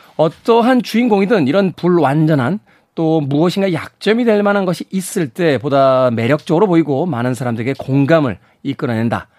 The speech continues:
하는 이유 때문이라고 합니다. 그렇게 본다라면 완벽한 삶을 추구하기보다는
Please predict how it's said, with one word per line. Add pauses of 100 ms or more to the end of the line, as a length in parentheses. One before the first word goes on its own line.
(160)
하는 (240)
이유
때문이라고
합니다. (460)
그렇게
본다라면
완벽한
삶을
추구하기보다는